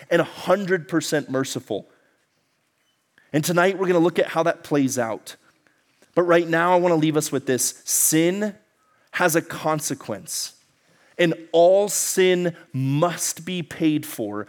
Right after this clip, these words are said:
in order for God to be just. And so you and I,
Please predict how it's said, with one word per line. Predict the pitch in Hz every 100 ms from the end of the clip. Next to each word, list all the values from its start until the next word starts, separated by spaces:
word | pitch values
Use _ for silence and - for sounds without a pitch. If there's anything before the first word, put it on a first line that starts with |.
| -
in | 143 151
order | 160 156 165
for | 165 175
God | 151 143 135
to | 127
be | 123
just. | 104 110 87 - - - _ _ _ _ _ _ _ _ _ _ _ _ _ -
And | 143
so | 185
you | 160 185
and | 208
I, | 185 185 165 131 113